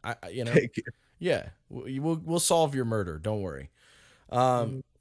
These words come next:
Speaker 1: so, uh,
Speaker 2: I hope
Speaker 1: football?
Speaker 2: it was the cat jumping off of something.
Speaker 1: It's always the cat jumping off of something, bro.
Speaker 2: Yeah, football.
Speaker 1: Yeah, let's do some football.
Speaker 2: Distract me.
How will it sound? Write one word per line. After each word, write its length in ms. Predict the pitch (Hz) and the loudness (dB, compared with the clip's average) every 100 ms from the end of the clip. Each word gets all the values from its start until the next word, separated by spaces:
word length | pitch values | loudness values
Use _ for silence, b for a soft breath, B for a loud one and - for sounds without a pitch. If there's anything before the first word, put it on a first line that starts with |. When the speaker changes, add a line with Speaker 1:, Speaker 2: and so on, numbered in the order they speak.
| _ | _
Speaker 1:
so, 500 | 104 165 156 151 151 | -4 2 4 4 4
uh, 520 | 147 143 139 127 127 | 4 4 2 0 0
Speaker 2:
I 20 | 123 | -2
hope 80 | |
Speaker 1:
football? 560 | 117 - 165 - 202 226 | -4 -2 2 8 8 8
Speaker 2:
it 60 | 160 | 4
was 140 | 156 | -6
the 100 | - | -8
cat 480 | - - 95 90 - | -10 -6 -4 -4 -8
jumping 360 | - 95 90 90 | -8 -8 -6 -8
off 220 | 82 90 | -8 -12
of 80 | - | -16
something. 460 | - 85 82 85 85 _ - | -18 -16 -16 -18 -20 _ -8
Speaker 1:
It's 160 | 113 | -6
always 380 | - 117 113 101 | -2 0 0 -2
the 100 | 104 | -6
cat 300 | - 90 78 | -6 -8 -8
jumping 360 | - 85 78 80 | -8 -8 -6 -8
off 160 | 78 78 | -8 -10
of 100 | 73 | -10
something, 360 | 78 78 76 | -10 -10 -10
bro. 280 | 76 80 82 - _ _ _ _ _ _ _ _ _ _ _ _ _ _ _ _ _ _ _ _ _ | -8 -8 -10 -14 _ _ _ _ _ _ _ _ _ _ _ _ _ _ _ _ _ _ _ _ _
Speaker 2:
Yeah, 160 | 131 123 | 2 2
football. 600 | 113 127 113 113 101 95 101 b b _ _ | 4 0 4 2 2 -4 -10 b b _ _
Speaker 1:
Yeah, 260 | 120 110 78 _ | -2 -2 -2 _
let's 160 | 123 117 | -6 -4
do 120 | 196 | -4
some 140 | 185 175 | -4 0
football. 520 | 165 160 143 71 - _ _ _ _ _ _ _ _ _ | 0 0 -2 -4 -10 _ _ _ _ _ _ _ _ _
Speaker 2:
Distract 520 | - - - 85 - | -18 -12 -10 -10 -12
me. 100 | - | -14